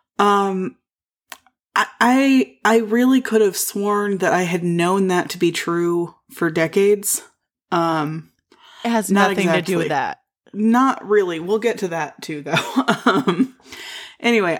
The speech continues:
Speaker 1: I was the absolute target demographic for these things when they came out the Christmas before I turned seven. And it, yeah,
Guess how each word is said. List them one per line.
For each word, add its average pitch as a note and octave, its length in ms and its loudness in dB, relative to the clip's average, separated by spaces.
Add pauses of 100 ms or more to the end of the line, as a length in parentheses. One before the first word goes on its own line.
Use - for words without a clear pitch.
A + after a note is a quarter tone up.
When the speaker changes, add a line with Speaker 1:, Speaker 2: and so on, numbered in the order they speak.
Speaker 1:
I B3+ 160 4
was F4+ 160 4
the F#3+ 100 2
absolute F3 760 0
target F3+ 420 2
demographic C#3+ 540 0
for B2 120 -4
these B2+ 180 -2
things - 440 -4
when F3 140 0
they D#3 140 2
came D#3 240 0
out D3 280 0
the E3 80 -2
Christmas D#3+ 400 0
before D#3 360 -2
I D3 80 4
turned D3 300 -2
seven. - 400 -4 (580)
And D#3+ 480 2 (720)
it, - 320 0 (360)
yeah, - 360 -4